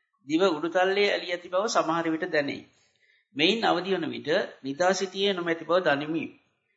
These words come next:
බොහෝ විට ශබ්දයක් ඇසී එයට යොමු වීම, යොමු වීම නිසා සිතුවිල්ලක මාර්ගයෙන් සිදුවේ. නැතහොත්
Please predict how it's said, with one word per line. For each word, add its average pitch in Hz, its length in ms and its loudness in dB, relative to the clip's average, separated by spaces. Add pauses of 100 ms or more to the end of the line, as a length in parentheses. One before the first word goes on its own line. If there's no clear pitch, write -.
(240)
බොහෝ 190 320 4
විට 190 220 2 (300)
ශබ්දයක් 180 580 0
ඇසී - 380 -6 (420)
එයට 151 220 4
යොමු 147 240 0
වීම, 185 240 0 (120)
යොමු 139 240 0
වීම 185 240 -2
නිසා 156 420 -2
සිතුවිල්ලක 185 720 -2
මාර්ගයෙන් 156 520 2
සිදුවේ. 151 420 -4 (460)
නැතහොත් 151 380 4